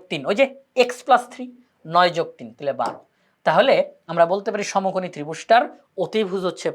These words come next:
পনেরো, আর অপর দুই বাহুর অন্তর তিন না, অপর দুই বাহুর অন্তর তিন, ওই অপর দুই বাহু বের করতে বলছে, একটা হচ্ছে নয়, একটা হচ্ছে বারো। দেখেন নয় আর বারোর অন্তর কিন্তু তিন, নয় আর বারোর অন্তর কিন্তু তিন। ওকে, ফাইন, তাহলে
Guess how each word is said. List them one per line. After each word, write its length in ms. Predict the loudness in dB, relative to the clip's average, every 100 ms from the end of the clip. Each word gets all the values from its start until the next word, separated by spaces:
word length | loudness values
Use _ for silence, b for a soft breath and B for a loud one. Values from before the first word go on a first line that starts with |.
| -4
পনেরো, 320 | -2 4 6 4 B B
আর 80 | -2 2 2
অপর 180 | 4 4 2
দুই 120 | 2 4
বাহুর 180 | 4 2 6 6
অন্তর 440 | 6 2 4 4 4 2
তিন 160 | 2 2 4
না, 80 | 2 2 -6 _ _ _ _ _ 2
অপর 200 | 6 6 4
দুই 100 | 2 4
বাহুর 180 | 4 6 2
অন্তর 260 | 4 2 4 2
তিন, 140 | 0 -2 -10 _ _ _ 4
ওই 100 | 6 8
অপর 160 | 6 4 4
দুই 80 | 4
বাহু 120 | 6 4
বের 100 | 0
করতে 160 | 0 0
বলছে, 220 | -2 -2 -6 -6 _ _ _ -10
একটা 140 | -4 -4
হচ্ছে 160 | -2 -2 4
নয়, 140 | 4 2
একটা 140 | -8 -10
হচ্ছে 160 | -10 -2
বারো। 180 | -2 -2 -10 _ _ -4
দেখেন 200 | -4 -4 0
নয় 140 | 2 2
আর 60 | 4
বারোর 200 | 4 4 -2
অন্তর 260 | -6 -6 -8 -10
কিন্তু 180 | -16 -16 -16
তিন, 120 | -18 _ _ _ _ -20 -20 -6
নয় 180 | -4 -2
আর 80 | 0 0
বারোর 180 | 0 -2
অন্তর 220 | -4 -8 -10
কিন্তু 240 | -10 -4 -6 -6 _
তিন। 120 | -20 -20 -10 -10
ওকে, 160 | -10 -8
ফাইন, 180 | -8 -8 _ _ _
তাহলে 160 | -10